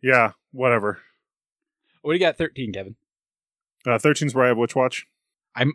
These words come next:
Speaker 2: I put it slightly higher, so I think I must have enjoyed a joke in it. That's what feeling I get,
Speaker 1: Yeah,
Speaker 2: but I don't
Speaker 1: like,
Speaker 2: remember
Speaker 1: it
Speaker 2: what
Speaker 1: wasn't
Speaker 2: happened in Witch Watch at all.
Speaker 1: This was the one where she
Speaker 2: Oh.
Speaker 1: tries to do cooking
Speaker 2: Yeah,
Speaker 1: and
Speaker 2: I, I like
Speaker 1: break
Speaker 2: the ending.
Speaker 1: curse.
Speaker 2: That
Speaker 1: Yeah.
Speaker 2: was all of it.
Speaker 1: No, I mean, that's pretty good, but I didn't like the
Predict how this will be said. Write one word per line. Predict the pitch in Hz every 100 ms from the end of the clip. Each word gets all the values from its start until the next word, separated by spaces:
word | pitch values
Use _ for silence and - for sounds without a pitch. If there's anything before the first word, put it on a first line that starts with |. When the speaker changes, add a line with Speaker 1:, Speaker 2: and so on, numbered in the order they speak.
| -
Speaker 2:
I | 131
put | - 160
it | 156
slightly | - 147 147 147 143
higher, | 113 131 120 110
so | 120
I | 110
think | - 120
I | 120
must | 113 113 -
have | 110
enjoyed | 110 95 110 107 101 - _
a | 113 104
joke | 110 104 -
in | 95
it. | 90 -
That's | 123 -
what | 123
feeling | - 135 117 110
I | 98
get, | 104
Speaker 1:
Yeah, | 220
Speaker 2:
but |
I | 202
don't | 131 180
Speaker 1:
like, | 208
Speaker 2:
remember | 240 202
Speaker 1:
it |
Speaker 2:
what | 254
Speaker 1:
wasn't | 247 240
Speaker 2:
happened | 143 113
in | 110
Witch | 117 -
Watch | 120 92 -
at | -
all. | 110 95 110 -
Speaker 1:
This | 143 165
was | 196 160
the | 156
one | 151 143
where | 139 131 127 120 113 _
she | - 139
Speaker 2:
Oh. | 123 147 -
Speaker 1:
tries | - 135
to | 135
do | 127 117
cooking | - 139 143 139 131 127
Speaker 2:
Yeah, | 170 117
Speaker 1:
and | 156
Speaker 2:
I, |
I | 175 180
like | 196
Speaker 1:
break | - 190
Speaker 2:
the | 160
ending. | 156 131
Speaker 1:
curse. | 120 110
Speaker 2:
That | 131
Speaker 1:
Yeah. | 123
Speaker 2:
was | 113
all | 117 104
of | 90
it. | 82 -
Speaker 1:
No, | 202
I | 170
mean, | 170
that's | 170 -
pretty | 170 123
good, | 117
but | 123 123 135
I | 135
didn't | 147 151 147
like | 135 131
the | 120 117 104